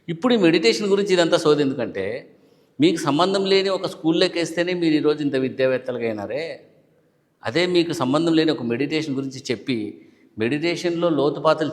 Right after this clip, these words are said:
చెప్పి, మెడిటేషన్లో మిమ్మల్ని మీరు స్టడీ చేసుకున్నందువల్ల మీరు ఎంత గొప్పగా తయారవ్వచ్చు, మీరు ఎంత తెలివిగా తయారవ్వచ్చు, మీరు ఎంత సూక్ష్మంగా తయారై క్రియేటివిటీని పెంచుకోవచ్చు, మెమరీ పవర్ని పెంచుకోవచ్చు.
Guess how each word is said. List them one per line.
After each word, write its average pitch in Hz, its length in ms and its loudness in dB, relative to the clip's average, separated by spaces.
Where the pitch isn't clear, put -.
చెప్పి, 117 500 -4
మెడిటేషన్లో 175 640 0
మిమ్మల్ని 151 400 2
మీరు 151 240 0
స్టడీ 170 520 0
చేసుకున్నందువల్ల 160 720 0
మీరు 156 200 2
ఎంత 131 300 -2
గొప్పగా 139 440 0
తయారవ్వచ్చు, 120 880 -2
మీరు 131 160 2
ఎంత 147 400 0
తెలివిగా 151 380 2
తయారవ్వచ్చు, 127 800 0
మీరు 165 180 4
ఎంత 156 280 2
సూక్ష్మంగా 180 600 -2
తయారై 165 400 2
క్రియేటివిటీని 165 800 0
పెంచుకోవచ్చు, 127 800 -8
మెమరీ 143 300 0
పవర్ని 147 340 -2
పెంచుకోవచ్చు. 110 840 -12